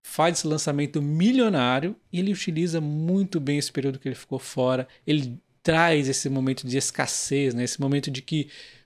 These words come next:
"Puxa, eu estou vendendo esse curso agora, mas eu poderia nem estar vendendo, né? Estou muito bem sem ele, sem a venda de cursos, estou rico aqui." Então ele causa essa sensação de que talvez esteja,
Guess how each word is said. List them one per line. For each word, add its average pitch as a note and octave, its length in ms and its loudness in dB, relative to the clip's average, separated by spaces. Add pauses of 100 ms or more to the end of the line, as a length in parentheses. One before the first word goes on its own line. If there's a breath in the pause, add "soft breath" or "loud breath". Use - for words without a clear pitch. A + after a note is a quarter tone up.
(140)
"Puxa, F3+ 360 0
eu F3+ 100 4
estou E3 300 0
vendendo C#3+ 300 2
esse C3 200 -2
curso C#3+ 340 -4
agora, D#3+ 440 4
mas D#3+ 320 0
eu F3+ 40 -2
poderia E3 360 0
nem F3+ 160 0
estar G#3 240 -2
vendendo, G#3 520 0
né? C3 120 -2
Estou D#3 200 -4
muito D3+ 280 -2
bem C3+ 280 2 (300 loud breath)
sem F#3+ 320 0
ele, E3+ 420 2
sem C#3 300 -2
a B2+ 120 0
venda B2+ 200 0
de F3 100 -4
cursos, D#3+ 420 0
estou C#3+ 200 0
rico B2+ 340 -2
aqui." F3 440 0 (400 loud breath)
Então E3 100 0
ele E3+ 80 2
causa D#3+ 560 2
essa C#3 160 -4
sensação C#3+ 480 -4
de C3+ 80 -6
que - 200 -20
talvez D#3 380 0
esteja, D3+ 540 0